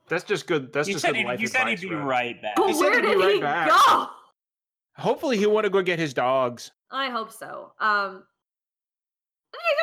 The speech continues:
Speaker 3: he said he'd be R B. I don't know where, anyway, um, so yeah, the last thing that we wanted to do, since this was so heavy, we did, uh, we did wanna go around and we wanted to, I'd love for you guys in the comments to join in too. Tell us just about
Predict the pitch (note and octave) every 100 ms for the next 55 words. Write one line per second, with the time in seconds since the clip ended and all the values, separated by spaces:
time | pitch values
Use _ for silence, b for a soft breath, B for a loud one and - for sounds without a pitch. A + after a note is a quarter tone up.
0 | E5 - F#4+ B3+ F#3 F#3 F#3 F3+ G3 D#4+
1 | D#4+ D4 A3+ G#3 A3 - C#4 B3 G3 -
2 | B3+ B3 G#3 - _ _ - F4+ D#4 C#4
3 | D#4 D#4+ E4+ C#4 C4 B3 A3+ G#3+ G#3 G3
4 | G3 F#3+ G3+ G3 F#3 F#3+ E3 F3 F3 -
5 | - - G#3 G3+ G3 F#3 F3+ - F3 F3
6 | A3+ A3+ A3+ G#3+ F#3+ F#3 F3+ D#3 D#3+ D#3+
7 | E3 - F3+ F3 F3 - G#3 G3 F#3+ F#3
8 | F#3 - - G3 F#3+ F#3+ F#3+ b b _
9 | A3+ A#3 C4+ C4+ C#4 B3 B3 B3 A3 A3
10 | A3 G#3+ G3+ G#3 G#3 G3+ G3 F#3+ G3 F#3+
11 | F#3+ D4+ D#4 D#4+ D#4+ - - - B3+ A#3+
12 | - - A3+ G#3+ G#3 G#3 G3+